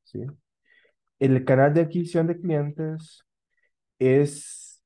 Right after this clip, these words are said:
es importante, ¿sí? Entonces, el canal de adquisición de clientes ustedes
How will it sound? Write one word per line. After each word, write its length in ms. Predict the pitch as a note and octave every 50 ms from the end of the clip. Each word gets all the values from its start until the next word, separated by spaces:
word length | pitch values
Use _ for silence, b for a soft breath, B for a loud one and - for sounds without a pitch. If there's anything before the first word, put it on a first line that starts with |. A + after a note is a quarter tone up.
| _ _
es 140 | - C#3+ D#3
importante, 880 | F3+ F3+ E3+ D#3 - D3 B2+ B2 A#2 - - A2 G#2 G#2 G2+ - - F#2+
¿sí? 260 | F#2+ - C3+ D#3+ - b b b b b b b b
Entonces, 840 | - B2 A#2+ _ - C3 B2+ B2+ B2 B2 - - B2 A2 G#2 - - _
el 260 | - C#3 C3+ C3+ C3+
canal 500 | - E3 D#3+ D#3+ D#3 C#3 C3 C3 C#3+ D3+ D3+
de 300 | - - A#2+ A#2+ - -
adquisición 640 | A2+ A2+ - - C#3 B2+ - C3 B2+ - C#3+ C3 C3+
de 140 | D3 C#3+
clientes 580 | D3+ E3 D3+ C#3 C3+ C3+ C3 - D3 D3 D3 D3 b b b b b _ _ _ _ _ _ _ - -
ustedes 800 | B2+ - - - - C3+ C3+ C3+ C#3+ D3 E3 D#3 D#3 - -